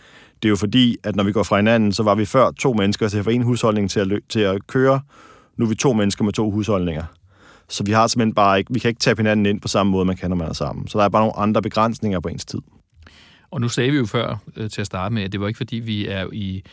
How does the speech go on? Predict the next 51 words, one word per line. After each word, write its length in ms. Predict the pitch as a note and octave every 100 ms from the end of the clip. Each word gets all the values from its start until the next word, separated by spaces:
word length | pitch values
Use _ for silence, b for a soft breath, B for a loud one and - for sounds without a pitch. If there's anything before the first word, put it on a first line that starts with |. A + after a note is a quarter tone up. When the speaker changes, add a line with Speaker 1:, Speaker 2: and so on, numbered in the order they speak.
| b b b -
Speaker 2:
i 160 | G#2+ G2
en 100 | F#2+
branche, 320 | F#2 G#2 B2
hvor 80 | G2+
vi 60 |
skal 120 | G2+ F2+
rådgive 440 | G2 A#2 - G#2+
om, 80 | G2
hvorvidt 240 | G2+ G#2
folk 180 | - G2+
skal 100 | -
gå 100 | -
fra 180 | G2+ F#2
hinanden 340 | G#2+ F#2+ G2 A2+
eller 160 | F#2+
ej. 160 | E2+ F#2 - b b b
Men 200 | A2 G2+
er 120 | G2+
der, 100 | G2+ G2+ - -
er 120 | A#2
der 60 |
nogle 240 | D3+ C#3 B2
indikationer 540 | G#2+ A2 - D#3 G3+
af 140 | C#3 B2
her, 160 | B2+
at 140 | C3 A2
forældre 300 | A2 G#2+ -
skal 160 | -
bruge 240 | G2+ G#2+ C3
noget 200 | A#2 G2+
mere 260 | G#2+ B2+ C#3 _ -
tid 220 | - D3+ -
på 180 | B2+
at 140 | - -
sørge 240 | A2 A2
for, 220 | B2+ A2+
at 140 | A#2+ A2
deres 180 | F#2+ -
børn 300 | G2+ - A2
følger 340 | - G#2 G2
med 180 | F#2 C#3
læringsmæssigt, 720 | A#2+ F#2 B2 G#2+ F#2+ - G#2 -
hvis 220 | G2+ -
de, 340 | - G2+ F#2+ F#2+
øh, 640 | F#2 F#2 G2 - - -
hvis 140 | - G2
de 120 | F#2
er 40 |
i 80 | G#2+
opløste 380 | G2 A#2+ A2 -
hjem? 240 | A2 B2+